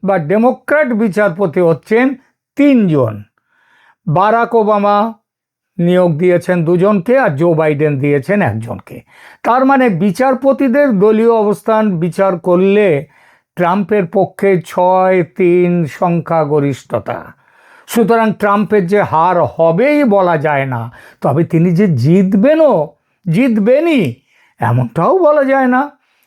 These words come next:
তার কারণ আমেরিকার House of Representative-এ, কংগ্রেসে রিপাবলিকান দলের সদস্যদের মধ্যে ট্রাম্পের বিরুদ্ধে বিক্ষোভ বেশ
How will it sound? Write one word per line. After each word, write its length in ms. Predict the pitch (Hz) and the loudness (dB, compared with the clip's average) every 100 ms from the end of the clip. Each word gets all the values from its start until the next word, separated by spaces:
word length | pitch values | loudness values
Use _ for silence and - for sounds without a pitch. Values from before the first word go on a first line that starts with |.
| _ | _
তার 200 | 226 247 | -2 -2
কারণ 640 | 233 - 165 196 240 254 247 | -4 -4 -2 2 2 2 2
আমেরিকার 580 | 196 202 196 196 220 180 | 0 0 -2 -2 -2 -2
House 520 | 120 175 233 269 - | -2 0 0 0 0
of 220 | 240 185 | -2 0
Representative-এ, 1200 | 202 190 - 180 190 170 185 156 170 120 - 196 233 | -2 -2 0 0 0 0 -2 -2 -2 -4 -2 0 0
কংগ্রেসে 800 | 208 156 156 143 139 196 233 254 - _ _ _ | 0 -2 -2 -2 -2 0 0 -2 -6 _ _ _
রিপাবলিকান 800 | 190 180 190 240 214 220 226 220 | 0 0 0 0 0 -2 0 0
দলের 300 | 196 202 202 | 0 2 2
সদস্যদের 800 | 175 - 180 190 - - 175 180 | -2 -2 -2 -2 -2 -2 0 0
মধ্যে 540 | 165 170 160 208 233 247 - _ _ | 0 0 2 2 2 0 -6 _ _
ট্রাম্পের 640 | - 175 220 196 220 214 190 | -4 -2 -2 -2 -2 0 0
বিরুদ্ধে 680 | 165 185 180 170 165 185 165 | 2 2 0 -2 0 0 0
বিক্ষোভ 840 | 131 170 165 _ 190 170 156 120 - | 0 -2 -2 _ 0 0 0 -4 -6
বেশ 180 | 165 | -6